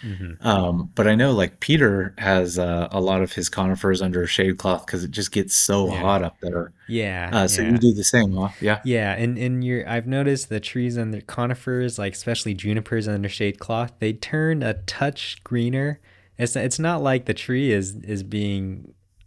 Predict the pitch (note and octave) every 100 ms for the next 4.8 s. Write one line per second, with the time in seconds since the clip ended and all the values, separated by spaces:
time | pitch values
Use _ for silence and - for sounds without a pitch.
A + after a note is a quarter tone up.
0 | _ A2+ A2 G#2+ G#2 G2+ A2+ G2+ F#2+ F#2+
1 | G2 G#2+ A2 - B2+ C3 G2 - G#2 G#2
2 | G#2+ - - A2 A2 G#2 A2 G#2 G2+ F2
3 | F2 F#2+ F#2+ - F#2 F2+ F#2 F2 E2 D#2+
4 | - G#2 F#2+ F#2 - F#2 F2+ F2+